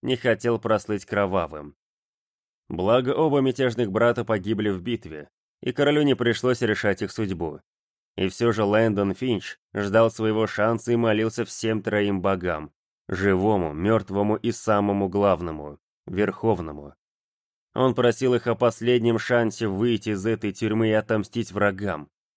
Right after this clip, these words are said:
Уж в этот раз Финч свое бы не упустил. Несколько дней назад к нему в камеру отправили пятерых волкодлаков,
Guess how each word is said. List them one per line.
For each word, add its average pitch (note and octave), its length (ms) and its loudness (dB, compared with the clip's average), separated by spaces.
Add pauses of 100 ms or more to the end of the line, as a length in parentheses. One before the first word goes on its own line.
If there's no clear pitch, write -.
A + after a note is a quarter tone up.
(140)
Уж - 240 -2
в A2+ 140 0
этот A#2+ 240 0
раз A2+ 220 0
Финч C3 280 -2
свое A2+ 460 0
бы G#2 140 0
не G#2 100 0
упустил. F#2+ 720 -6 (1200)
Несколько G2 520 0
дней F#2+ 200 0
назад F#2 500 0 (300)
к - 80 -10
нему A#2 220 0
в - 80 -4
камеру C3 340 2
отправили A#2 560 2
пятерых A2+ 520 -2
волкодлаков, A2 840 -2